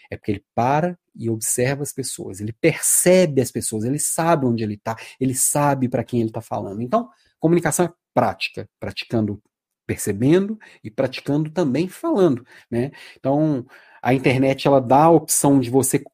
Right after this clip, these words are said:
se projetar pra fora, conectar com pessoas de fora da sua bolha, você, te dá a oportunidade de você se posicionar e construir sua marca pessoal, que faz muito sentido, tem tudo a ver com tudo que a gente tá falando aqui. Já tivemos aula sobre personal branding também,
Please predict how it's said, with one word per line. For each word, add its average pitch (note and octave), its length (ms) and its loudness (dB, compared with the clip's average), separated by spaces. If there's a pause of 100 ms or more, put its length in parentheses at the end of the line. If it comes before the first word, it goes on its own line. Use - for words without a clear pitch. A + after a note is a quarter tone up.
se - 280 -4
projetar C#3+ 640 0
pra - 160 -8
fora, D3+ 480 -4
conectar D3 560 -2
com D#3 140 -2
pessoas C#3+ 400 -2
de - 60 -14
fora B2+ 220 0
da A#2+ 120 -6
sua G2+ 180 -4
bolha, C#3+ 400 2 (220)
você, B2 260 -8
te - 140 -10
dá C#3+ 80 2
a D#3+ 40 4
oportunidade C#3 480 -2
de B2+ 40 -8
você C#3 200 -4
se - 240 -6
posicionar D3+ 540 -2
e D#3 40 -6
construir C#3+ 340 -6
sua B2+ 160 -4
marca A#2 280 -4
pessoal, A#2+ 500 -2 (260)
que - 100 -14
faz C3 300 2
muito F#3 400 0
sentido, D#3+ 340 -4
tem D#3 140 0
tudo B3 240 -2
a A3+ 80 2
ver D#3 160 -2
com D#3 120 -4
tudo D#3 160 -6
que - 60 -8
a C#3+ 40 -4
gente C3 200 -8
tá C3 80 -12
falando A2 300 -4
aqui. A2+ 160 -10
Já F#3+ 80 -8
tivemos C3 340 -6
aula B2+ 200 2
sobre A2+ 220 -6
personal A2 400 -4
branding A2+ 380 0
também, D3 420 -2